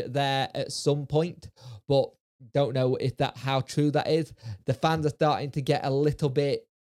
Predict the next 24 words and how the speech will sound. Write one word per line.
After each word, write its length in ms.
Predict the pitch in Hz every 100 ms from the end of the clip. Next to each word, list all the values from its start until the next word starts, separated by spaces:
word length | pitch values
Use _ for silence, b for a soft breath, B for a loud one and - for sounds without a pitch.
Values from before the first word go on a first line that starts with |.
| _ _ -
itchy 480 | 147 - 156 156
with 240 | 147 143 120 -
how 260 | 117 139
it's 160 | 143 147
all 140 | 135
going 360 | 123 139 147 135
as 100 | 120
well. 420 | 127 139 151 156 - B B B
So 260 | - 147 135
it 180 | 139
would 300 | 143 143 156
be 140 | 131 151
interesting 680 | - 151 139 147 131 147 131
to 120 | 131
see 560 | - - 160 156 147 120 -
how 600 | 147 147 143 143 135 - _ 104 101 B
the 680 | 120 139 135 135 131 131 123 - _
team 380 | - 151 135 117 _ _ _ _ _ - 123
get 180 | 135 113
on 240 | 147 143
and 100 | 123
how 200 | 127 135
they 280 | 131 131 127
do 480 | 127 113 139 165